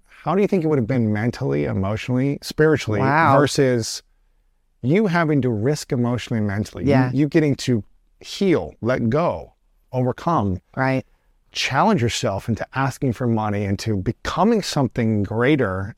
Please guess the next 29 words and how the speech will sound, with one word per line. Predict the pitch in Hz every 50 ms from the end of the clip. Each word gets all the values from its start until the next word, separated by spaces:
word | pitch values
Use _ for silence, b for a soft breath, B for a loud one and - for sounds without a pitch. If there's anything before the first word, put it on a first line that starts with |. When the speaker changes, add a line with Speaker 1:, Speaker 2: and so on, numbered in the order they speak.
| -
Speaker 1:
than | - 107 120 117 113
that | 110 101 101
limiting | 110 113 117 120 113 104 101 92
belief. | 92 95 95 101 98 92 87 - -
What | - 110 127
do | 160 196
you | 190
think, | - - 160 143 131 120 _ -
where | - 131
do | 165 180
you |
think | - 165 143
you'd | 147 123
be | 123 120
now? | 107 107 110 113 104 95 92 90 87 90 90 - _ _ _ _ _ _ _ _ _ _ _ _ _ _ _ _ _
Speaker 2:
Probably | - - 143 139 139 165 170
would | 175 180
have | 185 -
spent | - - 202 208 185
it | 233 233
on | 247 247 226
beer, | 185 254 240 208 165 151 147
honestly, | 147 147 151 165 - - 185 180
back | 180 180 180 175
in | 196 190
those | 190 196 202 196
days. | 185 202 202 214 - - 220
Speaker 1:
Really? | 113 143 -
Speaker 2:
Yeah, | 640 - 453 415 285 175 151